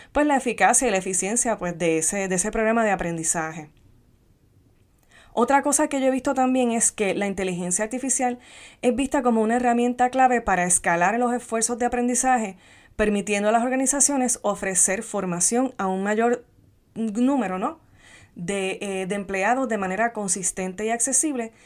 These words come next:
sin importar su ubicación, eh, geográfica. Y eso, pues, es bastante importante también, especialmente en un mundo laboral que está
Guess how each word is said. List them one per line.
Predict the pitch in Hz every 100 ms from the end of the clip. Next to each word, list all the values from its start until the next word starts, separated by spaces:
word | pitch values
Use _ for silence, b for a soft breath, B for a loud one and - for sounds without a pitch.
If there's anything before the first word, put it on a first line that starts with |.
| b
sin | - 233
importar | 214 202 190 185 208
su | 226 269 233 214
ubicación, | - 196 175 180 180 185 170 165
eh, | 202
geográfica. | 208 226 180 185 214 175 175
Y | 170 170
eso, | 233 320 -
pues, | 196
es | 180
bastante | 175 185 - 180 202 226
importante | 220 214 185 170 180 220
también, | 226 233 240
especialmente | 233 202 185 190 214 214 185
en | 190 185
un | 185
mundo | 185 202 214
laboral | 240 247 240 240
que | -
está | 190 185 - 165 190